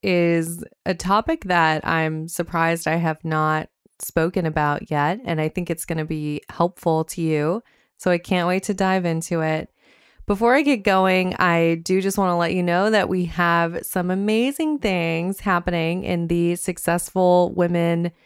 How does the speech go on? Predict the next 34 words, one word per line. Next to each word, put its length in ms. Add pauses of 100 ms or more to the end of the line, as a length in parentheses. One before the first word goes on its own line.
(200)
Great 300
Relationships 920
Facebook 500
group. 420 (800)
That's 280
a 40
community 880
unlike 640
any 280
other 520
on 300
the 140
internet, 760
and 220
there 200
are 240
women 280
in 140
there 380
who 200
are 260
supporting 540
each 260
other, 480 (400)
sharing 540
your 460
relationship 1000
struggles, 920
where 200
you're 180
at 180
on 140
the 80
journey. 600